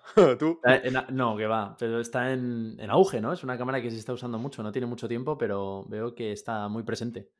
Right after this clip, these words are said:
Speaker 1: Mm.
Speaker 2: Bueno.
Speaker 1: Sony estaba metiéndose muy bien en el mercado de las cámaras y todo eso, así que sí,
Speaker 2: Muy
Speaker 1: sí.
Speaker 2: interesante esto de que se haya rodado en celuloide la mayor parte de la película, pero que hayan utilizado una cámara digital también para según qué momentos.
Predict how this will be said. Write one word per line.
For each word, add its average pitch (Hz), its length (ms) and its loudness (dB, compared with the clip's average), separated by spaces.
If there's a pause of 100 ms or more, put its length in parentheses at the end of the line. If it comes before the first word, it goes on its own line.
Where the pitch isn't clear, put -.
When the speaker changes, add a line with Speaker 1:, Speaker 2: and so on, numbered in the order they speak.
(640)
Speaker 1:
Mm. 95 180 -16 (560)
Speaker 2:
Bueno. 107 180 4
Speaker 1:
Sony 113 260 0
estaba 101 280 -2
metiéndose 101 400 -6
muy 104 140 -6
bien 101 100 -4
en 95 80 -8
el 92 60 -8
mercado 98 240 -2
de 95 40 0
las 85 100 -6
cámaras 101 480 -6
y 80 260 -20
todo 82 200 -16
eso, - 140 -18
así - 180 -20
que 82 200 -20 (920)
sí, - 100 -14
Speaker 2:
Muy 135 100 4
Speaker 1:
sí. - 20 2
Speaker 2:
interesante 156 500 6
esto 127 220 0
de 117 100 0
que 110 200 -4
se - 120 -10
haya 120 140 0
rodado 123 220 0
en 120 60 -6
celuloide 117 920 0
la 98 120 -2
mayor 101 280 -2
parte 113 200 0
de 113 60 -2
la 107 80 0
película, 117 320 -2
pero 104 640 -2 (120)
que 120 120 -4
hayan 120 160 0
utilizado 123 380 -4
una 120 120 -6
cámara 117 220 -2
digital 110 340 -4
también 110 280 -2
para 110 180 -2
según 107 380 -6
qué 113 120 -6
momentos. 107 640 -6